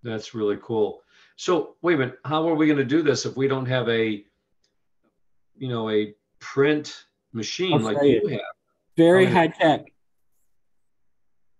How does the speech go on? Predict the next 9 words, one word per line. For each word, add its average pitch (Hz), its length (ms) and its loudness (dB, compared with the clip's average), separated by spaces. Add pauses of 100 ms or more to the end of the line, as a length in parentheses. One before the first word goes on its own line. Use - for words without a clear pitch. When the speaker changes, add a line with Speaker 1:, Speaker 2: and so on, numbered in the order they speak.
(1500)
Speaker 1:
<laughs> 220 520 2 (2250)
Speaker 2:
This 165 120 -2
is 180 80 6
how 185 200 6
it's 180 200 0
done. 170 400 4 (1200)
So 175 420 4
in 202 180 4
order, 233 500 4